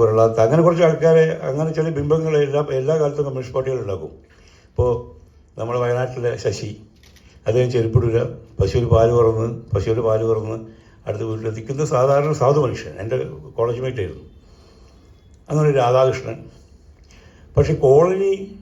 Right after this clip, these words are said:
എന്ന പേര് നമുക്ക് മാറ്റിക്കളയാം എന്ന് പറഞ്ഞപ്പോൾ ഞാനും വിചാരിച്ചു, അത് തരക്കേടില്ലല്ലോ. അതും പാവം മന്ത്രിസ്ഥാനം പോകുന്ന അന്നാണ്, അല്ല,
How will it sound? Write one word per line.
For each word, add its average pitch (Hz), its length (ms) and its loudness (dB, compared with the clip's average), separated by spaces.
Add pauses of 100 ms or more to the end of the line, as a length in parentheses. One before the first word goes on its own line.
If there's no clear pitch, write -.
(340)
എന്ന 160 100 0 (120)
പേര് 151 260 0 (840)
നമുക്ക് 147 240 -4
മാറ്റിക്കളയാം 127 480 0 (1200)
എന്ന് 151 240 -2
പറഞ്ഞപ്പോൾ 139 460 0 (600)
ഞാനും 135 240 0
വിചാരിച്ചു, 127 400 0
അത് 123 140 -4
തരക്കേടില്ലല്ലോ. 107 560 0 (960)
അതും 135 240 2
പാവം 131 320 6
മന്ത്രിസ്ഥാനം 139 560 2 (140)
പോകുന്ന 131 340 2
അന്നാണ്, 113 320 -4 (840)
അല്ല, 113 100 2